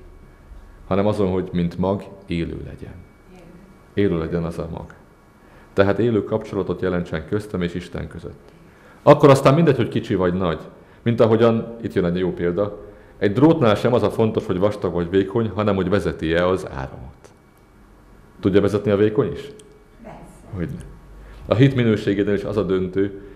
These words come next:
Speaker 1: hogy vezesse a mennyei energiát bele a szívekbe, és hogy részesévé tegye, tegyen a megváltásnak, a bűnbocsánatnak, az Istennel való élő kapcsolatnak.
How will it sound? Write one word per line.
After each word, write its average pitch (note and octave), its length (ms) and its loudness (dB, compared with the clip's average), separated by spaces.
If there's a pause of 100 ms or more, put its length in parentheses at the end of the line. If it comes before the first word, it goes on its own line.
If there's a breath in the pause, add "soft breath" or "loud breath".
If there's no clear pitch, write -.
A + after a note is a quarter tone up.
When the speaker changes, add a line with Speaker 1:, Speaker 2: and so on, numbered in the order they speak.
(140 loud breath)
Speaker 1:
hogy - 140 -2
vezesse G#2 380 0
a F2 40 2
mennyei F2+ 320 -2
energiát F2 760 -4 (220)
bele F#2 260 0
a D#2+ 60 -2
szívekbe, F2 600 -4 (580 soft breath)
és - 60 -20
hogy G2 140 2
részesévé G#2+ 540 4
tegye, F2+ 460 -4 (300)
tegyen F2 460 -2 (140)
a - 80 -10
megváltásnak, E2+ 920 -8
a - 60 -12
bűnbocsánatnak, F2+ 920 -4 (420 loud breath)
az G2 100 -6
Istennel F#2 380 0
való F2 240 -2
élő D#2+ 280 -6
kapcsolatnak. - 720 -16